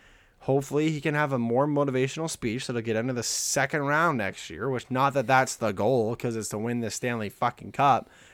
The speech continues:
But anyway, bottom line is, I think you're, you're,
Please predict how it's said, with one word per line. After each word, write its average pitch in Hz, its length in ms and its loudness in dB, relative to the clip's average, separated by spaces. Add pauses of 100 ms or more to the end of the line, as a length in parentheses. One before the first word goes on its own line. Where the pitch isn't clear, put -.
(140)
But 131 320 6 (880)
anyway, 95 440 0
bottom 160 380 4
line 113 280 2
is, 104 200 -2
I 104 60 -2
think 120 240 -4 (160)
you're, 127 240 -4
you're, 113 300 -2